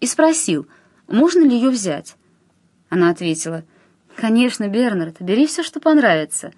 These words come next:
Всё моё твоё, тебе стоит только попросить". Она купила эту тетрадь очень давно, чтобы записывать в ней рецепты – но так ею и не воспользовалась и вообще о ней забыла.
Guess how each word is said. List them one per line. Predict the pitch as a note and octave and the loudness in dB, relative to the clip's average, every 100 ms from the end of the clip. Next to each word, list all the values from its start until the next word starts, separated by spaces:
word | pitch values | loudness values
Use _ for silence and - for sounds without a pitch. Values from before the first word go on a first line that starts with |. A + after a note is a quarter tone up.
| _ _ _ | _ _ _
Всё | - B3 A#3 | -4 0 4
моё | C4 G4 | 4 2
твоё, | A#3+ F#3+ F#3+ A#3 C4+ _ _ _ _ | 0 0 0 -4 -8 _ _ _ _
тебе | G#3+ G3+ | -2 -2
стоит | - B3+ A#3 | 0 0 0
только | E4+ E4 | -2 -4
попросить". | - G3 F3+ F3 D#3+ D#3 _ _ _ _ _ _ _ _ _ _ _ _ _ _ _ _ _ _ _ | -10 -2 -2 -2 -10 -14 _ _ _ _ _ _ _ _ _ _ _ _ _ _ _ _ _ _ _
Она | G3+ A#3 | 0 2
купила | B3 C#4 C#4 | 2 2 4
эту | C4+ C4 | 4 0
тетрадь | C4+ D4+ D4 | 0 2 2
очень | C4+ C#4 C#4 | 2 4 4
давно, | D#4 D#4 B3+ F3 | 4 4 2 2
чтобы | - F#3+ | -4 -2
записывать | G#3 A3+ D4+ - B3 | -2 0 -2 -2 -2
в | A#3+ | 0
ней | A#3+ | 0
рецепты – | B3 B3+ F3+ D#3 - - - _ _ _ _ | 0 -4 -6 -6 -8 -16 -16 _ _ _ _
но | D#4 | -2
так | G4 F4+ | 0 0
ею | C4 C#4 | 2 6
и | C4 | 6
не | B3 | 4
воспользовалась | B3+ C4 - D#4+ G3+ E3 D#3+ D#3+ - | 2 -4 -2 -2 -2 -4 -6 -8 -8
и | D4 | -4
вообще | A3+ F#3+ - C4 | -2 -4 -4 -4
о | G3+ | -2
ней | F#3 | -4
забыла. | F3 D#3+ D3+ D3 - | -4 -6 -6 -8 -10